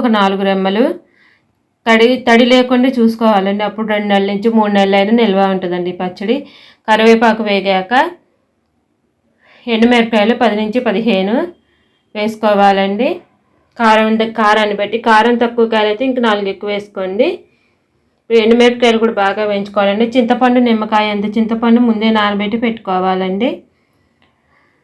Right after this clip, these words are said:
అల్లం కూడా చిన్న చిన్న ముక్కలుగా కట్ చేసుకొని పెట్టుకోవాలండి. ఇప్పుడు ఎండుమిరపకాయలు బాగా వేగాక ఇంచు అల్లం ముక్క చిన్నగా కట్ చేసుకుని వేసుకోవాలండి.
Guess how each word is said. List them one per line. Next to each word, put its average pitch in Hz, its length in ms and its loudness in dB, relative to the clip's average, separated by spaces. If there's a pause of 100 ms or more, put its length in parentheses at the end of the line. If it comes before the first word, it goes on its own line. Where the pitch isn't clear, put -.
(1700)
అల్లం 240 220 4 (140)
కూడా 233 240 4
చిన్న 247 120 2 (120)
చిన్న 240 140 0 (100)
ముక్కలుగా 220 360 -2 (120)
కట్ 220 180 0
చేసుకొని 220 460 -2
పెట్టుకోవాలండి. 196 800 -2 (560)
ఇప్పుడు 240 260 -2
ఎండుమిరపకాయలు 233 720 2
బాగా 202 240 4 (100)
వేగాక 190 460 -2 (1300)
ఇంచు 226 240 4 (120)
అల్లం 214 280 0
ముక్క 208 160 -8 (220)
చిన్నగా 233 400 2
కట్ 220 180 0
చేసుకుని 214 420 -4 (140)
వేసుకోవాలండి. 196 880 -4